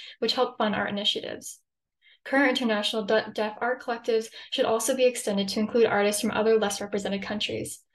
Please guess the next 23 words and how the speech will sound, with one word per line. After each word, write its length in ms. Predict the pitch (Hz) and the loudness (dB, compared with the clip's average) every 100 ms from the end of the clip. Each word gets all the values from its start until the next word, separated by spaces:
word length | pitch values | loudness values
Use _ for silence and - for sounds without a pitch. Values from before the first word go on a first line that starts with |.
| - - | -20 -2
For 80 | - | 2
instance, 400 | 214 - 226 214 | 2 2 0 0
the 120 | - | -2
International 540 | 214 214 202 214 - 220 | -4 -2 -2 0 -2 -2
Sign 280 | 233 220 | 0 0
Project 440 | 220 208 214 214 208 | 0 -2 0 -2 -2
by 100 | 202 | -2
Deaf 200 | 196 202 | -2 -2
Arts 200 | 208 208 | -2 0
International 720 | 202 226 226 226 - 220 220 - - | -2 0 -2 0 0 0 -2 -6 -18
currently 340 | - 254 262 269 | -2 2 4 2
only 220 | 220 220 | 2 0
consists 340 | 220 220 214 - | 0 -4 -4 -4
of 140 | 202 | 0
European 460 | 202 214 - 226 220 | 2 0 0 -2 0
countries, 500 | 214 208 196 196 196 | 0 0 2 0 0
but 160 | - | -6
could 160 | - 220 | -2 4
be 80 | 247 | 4
expanded 460 | 240 - 190 185 | 2 -2 -2 -2
to 160 | - - | -4 -4
other 140 | 202 | -2
nations. 680 | 202 190 190 - - 240 - | 2 2 0 -2 -8 -10 -12